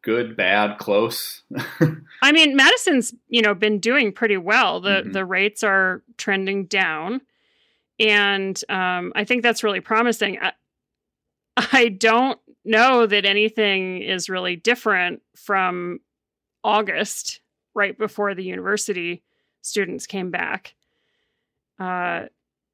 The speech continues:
Speaker 2: you know, rates at that time were also fairly low. And when the university, uh, brought students back, they, they shot up really quickly.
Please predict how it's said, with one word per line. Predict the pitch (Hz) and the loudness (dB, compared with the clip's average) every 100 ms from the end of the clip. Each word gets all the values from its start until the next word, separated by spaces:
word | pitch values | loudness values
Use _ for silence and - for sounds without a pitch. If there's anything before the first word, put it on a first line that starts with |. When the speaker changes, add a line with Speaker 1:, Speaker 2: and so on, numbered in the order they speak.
| _ _ | _ _
Speaker 2:
you | 196 | -6
know, | 185 180 - | -4 -6 -8
rates | 202 202 208 220 | -4 -2 0 -2
at | 196 | 2
that | 202 - | 0 2
time | 208 185 185 - _ _ - | 0 0 -2 -10 _ _ -10
were | 196 196 | -4 0
also | 180 196 226 | 0 0 0
fairly | 196 202 196 185 175 | 0 0 0 -4 -4
low. | 175 165 170 208 - _ _ - | -2 -2 -2 -6 -10 _ _ -6
And | 185 180 180 180 - | -2 -2 -2 -4 -8
when | 196 185 | -6 -6
the | 180 | -4
university, | 180 175 180 - 180 175 180 185 - | -4 -6 -6 -6 -4 -4 -6 -8 -8
uh, | 185 170 | -10 -10
brought | 180 - - | -8 -8 -8
students | 196 185 - | -8 -8 -6
back, | 190 185 - | -4 -6 -6
they, | 180 180 - - | -6 -4 -6 -8
they | 185 180 | -6 -4
shot | - 185 185 | -4 -2 -4
up | - 175 | -6 -8
really | 143 | -10
quickly. | - 180 - - | -10 -12 -10 -14